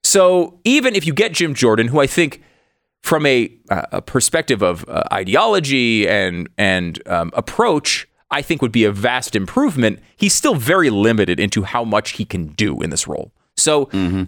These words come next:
Speaker 1: I think what you get there is a similar result. You'll probably get something similar to what you got with McCarthy. Maybe a little improved, maybe a little bit worse. Maybe Scalise is a little worse. I don't know.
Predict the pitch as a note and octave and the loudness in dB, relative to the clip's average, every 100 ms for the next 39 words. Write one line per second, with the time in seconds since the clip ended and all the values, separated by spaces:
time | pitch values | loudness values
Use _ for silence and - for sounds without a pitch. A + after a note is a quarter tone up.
0 | E3 F3 G#3+ F#3 F#3+ D#3+ F#3 D3 D3 C3+ | -6 -4 0 0 2 2 0 0 2 2
1 | A#2 - _ _ _ _ - C3+ - - | -2 -8 _ _ _ _ -2 0 2 2
2 | G3+ D#3+ B2+ G#2 G2+ A2+ _ _ _ _ | 4 4 4 4 2 -2 _ _ _ _
3 | A2 A2 G#2 G2+ - - - _ _ _ | 0 2 2 0 -2 -12 -18 _ _ _
4 | B2 D3 - F#3+ G3+ G#3 D#3+ - D3 B2+ | 0 0 2 0 2 2 2 0 0 0
5 | C3+ - - F#3+ C3+ A#2+ A#2 F#2+ A2 F2 | -2 0 0 2 2 2 0 2 0 0
6 | G#2+ G#2 F#2+ E2+ G#2+ A2 - G4 G4+ C#4 | -2 -2 -2 0 -2 -4 -2 2 4 4
7 | F#3+ G#3 F#3+ F#3 F3+ - _ - F#4+ C#4 | 2 2 2 2 2 -2 _ -2 0 2
8 | A3 F#3+ B2 C#3+ F3 - - - - - | 2 0 2 2 2 0 -2 -2 0 0
9 | C3+ D3+ A2+ G2+ D3+ G#3+ F#3 - G2 A#2 | 0 0 -2 -2 2 2 2 -2 -2 -2
10 | D#2 A2+ | -2 -6